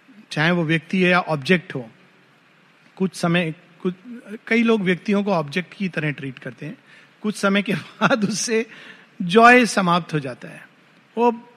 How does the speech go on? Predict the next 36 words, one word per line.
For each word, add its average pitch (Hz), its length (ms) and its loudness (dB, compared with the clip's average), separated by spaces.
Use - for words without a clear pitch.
बूढ़ा 220 200 8
हो 214 180 8
गया, 156 200 -4
अर्थ 180 420 0
का 196 120 0
एक 175 260 0
जॉय 165 320 4
होता 151 240 0
है 175 60 0
ना। 220 220 -6
लेकिन 220 300 4
उसमें 269 340 2
जॉय 233 360 6
है, 202 340 2
उसका 240 360 0
प्रमाण 202 640 4
ये 320 100 8
होता 247 280 8
है 269 100 8
कि 269 140 -2
अगर 254 220 2
ये 254 120 0
कहा 220 180 4
जाए, 240 180 2
"अच्छा 254 160 0
ठीक 233 260 0
है, 254 200 2
ये 226 160 6
मैं 254 100 8
ले 233 200 8
जाता 202 280 6
हूं," 147 100 0
"नहीं, 262 220 8
नहीं, 311 140 8
नहीं, 285 260 4
<laughs> 214 100 -4